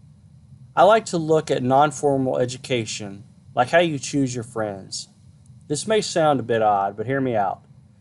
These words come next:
Making friends generally does not require intentional effort or deliberate thought. What happens is that circumstances exist which allow for people to meet and ideas to be discussed and take place,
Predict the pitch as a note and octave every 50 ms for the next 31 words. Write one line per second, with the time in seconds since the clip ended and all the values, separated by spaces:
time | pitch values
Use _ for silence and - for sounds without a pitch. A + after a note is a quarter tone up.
0 | - - - _ _ D3 E3+ G3 - G3 F#3 E3 - - - E3 D#3 D3+ C3+ A#2+
1 | A#2 A2+ A#2 - C3+ D3+ D#3+ D#3+ D#3 C3+ B2 B2+ B2+ B2 C#3 C3+ B2+ B2 A#2 -
2 | - - C#3 C3 B2+ A#2+ A#2 A2+ - C#3 C3 B2 - C3 A#2+ - - C3+ B2 -
3 | - - A2 - - A#2+ A2+ B2 A#2+ A#2+ B2+ A#2+ B2 A#2+ B2 - - - A#2 G#2+
4 | G2 F#2 - _ _ _ - - - _ _ _ _ _ _ - - _ - -
5 | - A#2 G#2 A2+ D3 E3+ F3 F3 - B2+ A2+ A2 A2 A2 B2+ B2 G#2+ A#2 A#2+ A2
6 | - - - C#3 C#3 C#3 - - - - C#3 C3 B2+ A#2 - B2+ B2 A#2 G#2+ G#2+
7 | G#2+ A2 C3+ D#3+ D3 A#2+ A2+ - - - - C3 B2+ A2+ - A#2+ G#2+ A2 A2+ A2+
8 | A#2 C3 C3+ - E3 - - D3+ D#3 C3 G3 F#3+ F#3+ D#3+ C#3 B2+ A#2 A#2 A#2+ -
9 | - - G#2+ G#2+ G#2+ A2 - A2 A2 A2+ B2+ C3 - - C#3+ C#3 C#3+ D#3+ E3+ -
10 | - - - A2 G#2+ A2 A#2+ A#2+ - - - _ - - _ _ B2 - A#2+ A2+
11 | A#2 - - B2+ G#2+ G#2+ A#2+ B2 - -